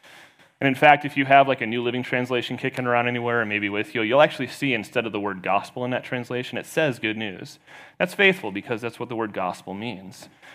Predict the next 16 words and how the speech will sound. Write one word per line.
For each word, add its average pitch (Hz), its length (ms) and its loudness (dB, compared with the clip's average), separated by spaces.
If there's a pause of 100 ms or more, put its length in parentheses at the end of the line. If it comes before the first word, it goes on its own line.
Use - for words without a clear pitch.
And 113 100 -4
the 123 80 -2
good 156 180 6
news, 143 380 4
briefly, 107 560 -2
is 104 140 -8
this, - 520 -10 (800)
that 117 220 -2
God 120 560 6
is 104 440 -4
morally 127 600 2
perfect, - 680 -8 (520)
utterly 139 720 0
pure, 104 560 -4
and 107 180 -8
transcendently 127 1300 -2